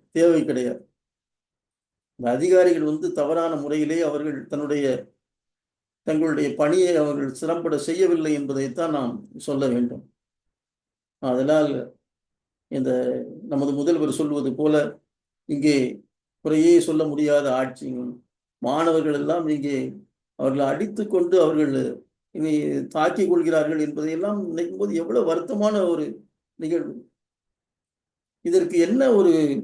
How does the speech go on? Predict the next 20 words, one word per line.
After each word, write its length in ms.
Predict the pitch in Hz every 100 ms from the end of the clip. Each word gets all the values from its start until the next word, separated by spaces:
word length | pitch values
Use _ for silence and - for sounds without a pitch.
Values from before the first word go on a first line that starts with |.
| - -
அஹ், 480 | 143 139 131 127 123 - _ _ _ _ -
காரணம்? 500 | 151 151 147 165 180
எதுக்கு, 340 | 156 151 120
எது, 300 | 156 208 240
இப்படி, 360 | 180 - 165 165
எப்படி 320 | - 262 233
இந்த, 180 | 190 175
இந்த 680 | 170 165 170 175 170 - - _ _
நிகழ்ச்சிகள் 480 | 165 185 180 175 170
எல்லாம் 380 | 175 175 151 -
நடக்காமல் 480 | 151 151 170 180 165
இருப்பதற்கு 480 | 151 - 156 156 -
நாம் 160 | 139 131
என்ன 240 | 156 208
செய்ய 260 | 208 165 151
வேண்டும் 460 | 139 143 147 - -
என்பதையெல்லாம் 800 | 165 170 170 170 202 214 269 - _ _ _
பற்றி 560 | - 175 190 170 - - _ -
ஆய்வு 360 | 151 160 196 190
செய்வதற்கு 840 | 175 151 151 143 131 - - -